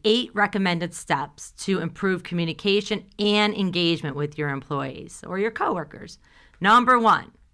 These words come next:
remember the answer to this question. Who is responsible for communication? Now take a finger and point it at yourself because you are. Well, everyone is really. But repeat after me. "I am responsible for communication."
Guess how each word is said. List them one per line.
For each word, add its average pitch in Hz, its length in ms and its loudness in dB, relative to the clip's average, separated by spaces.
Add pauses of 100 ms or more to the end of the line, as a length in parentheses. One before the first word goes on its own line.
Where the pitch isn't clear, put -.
(100)
remember 208 420 4
the 214 240 2
answer 196 260 2
to 190 160 -4
this 180 260 -4
question. 147 560 -2 (120)
Who 240 440 2
is 151 180 -4
responsible 170 760 0
for 160 200 -6
communication? 147 1000 -6 (380)
Now 175 100 -2
take 202 260 0
a 254 60 -2
finger 220 380 2
and 180 180 -4
point 190 220 0
it 180 100 -2
at 160 160 2
yourself 151 560 -2
because 185 380 -2
you 170 320 2
are. 120 240 -10 (380)
Well, 170 120 2
everyone 175 440 2
is 135 180 -12
really. 143 440 -6 (360)
But 214 140 2
repeat 240 440 2
after 214 380 4
me. 147 320 -2
"I 175 380 6
am 180 240 -4
responsible 180 680 0
for 151 140 -10
communication." 147 920 -6